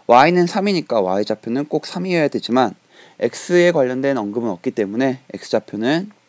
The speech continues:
아무거나 해도 된다. 자, 그러면은 Y좌표는 꼭 삼이어야 되고 X좌표 아무거나니까 뭐 영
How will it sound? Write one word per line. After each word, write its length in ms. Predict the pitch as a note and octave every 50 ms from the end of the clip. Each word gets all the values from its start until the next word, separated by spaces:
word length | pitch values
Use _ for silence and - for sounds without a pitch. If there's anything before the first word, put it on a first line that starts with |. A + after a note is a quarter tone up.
| _ _ _ _ _ _ _ _ _ _ _ _ -
아무거나 1080 | - E2+ F2+ F2 E2+ E2 E2+ F#2 G#2 A#2+ C3+ D3 D3 D3 A#2+ G#2+ F#2 F#2 G2 F2+ F2 - _ _ -
해도 160 | - - -
된다. 400 | F#2 - - - - - - - _ _ _ _ _ - - - - - _
자, 160 | - - A#2+ A2+
그러면은 640 | A#2 A#2 A2+ A2+ A2 A2+ A#2 B2+ D3 E3 F#3 G3+ _ _ _ _ _ - - - - - _ _ _ _ _ _ _ -
Y좌표는 560 | A2 A#2 B2+ C#3 D3+ D3 C3+ - E3 C3+ C3+
꼭 160 | - D#3 D#3
삼이어야 380 | - - F#3+ F3 F#3+ F#3+ F3 D3+
되고 320 | B2 A2 G#2 - A2+ G#2+ -
X좌표 400 | G2+ G#2+ - - B2+ - - B2
아무거나니까 720 | G2 F#2+ G#2 A2 B2 A#2 A2 G#2+ G#2+ - - B2+ B2+ B2+
뭐 280 | A#2 G#2+ G2+ A2+ - _ _ _ -
영 280 | A2+ A2+ A2 G2+ A2